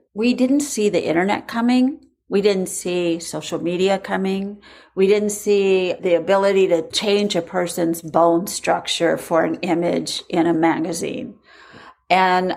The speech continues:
Photoshop. We didn't see that coming. We didn't see any of this coming. If we had, we'd be billion cadillionaires, but we didn't see it coming.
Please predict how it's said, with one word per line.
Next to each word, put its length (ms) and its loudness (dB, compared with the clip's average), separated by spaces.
Photoshop. 600 0
We 80 2
didn't 200 2
see 140 -2
that 240 0
coming. 540 -6
We 140 2
didn't 160 2
see 240 -2
any 200 2
of 120 0
this 180 -8
coming. 480 -12
If 160 0
we 120 2
had, 500 0
we'd 160 -6
be 420 2
billion 800 0
cadillionaires, 1040 -2
but 220 0
we 100 2
didn't 300 2
see 220 -6
it 200 -8
coming. 380 -10